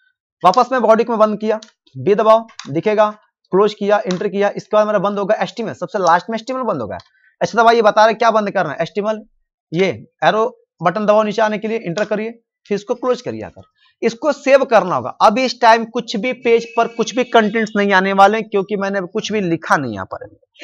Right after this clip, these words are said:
क्योंकि पूरे के पूरे मैटर हमको इस एरिया में आपको यहाँ पे ही आपको पूरे देंगे ही देंगे, और देना ही देना आपको, ठीक है।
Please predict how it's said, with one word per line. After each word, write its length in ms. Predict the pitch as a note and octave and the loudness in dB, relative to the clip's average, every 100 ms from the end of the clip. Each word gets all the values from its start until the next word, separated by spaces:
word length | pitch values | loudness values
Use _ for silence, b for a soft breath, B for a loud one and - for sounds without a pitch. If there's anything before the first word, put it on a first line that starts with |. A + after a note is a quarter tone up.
| B | B
क्योंकि 180 | - D#3+ | -10 -6
पूरे 300 | - G#3 B3 | -4 0 0
के 80 | A#3+ | 0
पूरे 240 | A3+ A3+ A3+ | -2 0 0
मैटर 260 | G#3 G#3 | 0 0
हमको 320 | A3 G#3 A3 G#3+ | -2 -2 -4 -4
इस 180 | A3+ G#3 - | -6 -10 -2
एरिया 280 | G3 G3+ G#3+ | 0 0 -2
में 80 | G#3+ | -2
आपको 220 | F#3 G#3 | -2 -2
यहाँ 220 | G3 F3 | -2 -2
पे 120 | F3 | -4
ही 100 | F3+ | -2
आपको 220 | G3+ E3+ F#3+ | -2 -4 -8
पूरे 300 | - E3 F3 | -8 -6 -6
देंगे 300 | C#3 C#3+ D3 D#3 | -6 -8 -8 -6
ही 160 | F3 | -6
देंगे, 280 | C3+ A#2 A2 | -6 -8 -8
और 180 | A#2 D3 | -6 -4
देना 200 | D3 D#3 | -4 -6
ही 140 | D3 E3 | -6 -6
देना 220 | A#2 G#2 | -6 -8
आपको, 320 | G2 _ - _ _ _ _ | -12 _ -20 _ _ _ _
ठीक 120 | C#4 | -2
है। 160 | A3+ G#2+ | -2 -4